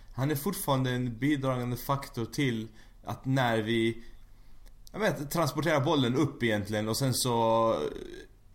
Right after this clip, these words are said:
Även fast han inte gör världens bästa match, så är ju han bidragande i en del av målen idag. Eh, alltså, det här inlägget som,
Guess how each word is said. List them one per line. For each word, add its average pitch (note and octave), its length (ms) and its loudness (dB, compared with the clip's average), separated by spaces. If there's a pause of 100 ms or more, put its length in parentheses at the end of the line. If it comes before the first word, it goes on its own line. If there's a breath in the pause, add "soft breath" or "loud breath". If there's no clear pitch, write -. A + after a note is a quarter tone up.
(160)
Även C3+ 280 4
fast A#2+ 200 0
han D3+ 120 2
inte G3 200 0
gör F3+ 140 4
världens C#3 400 4
bästa C#3 280 2
match, B2+ 340 0
så C#3+ 160 -2
är C#3 160 6
ju B2 140 6
han A#2+ 340 2
bidragande B2 680 2
i A#2+ 140 2
en A2+ 120 2
del A#2 180 2
av A2 80 2
målen G#2 380 -2
idag. D#2 300 -4 (380)
Eh, F#2 580 -8
alltså, B2 220 -2
det A#2+ 320 -4
här B2+ 260 4
inlägget C3+ 480 0
som, B2+ 400 -4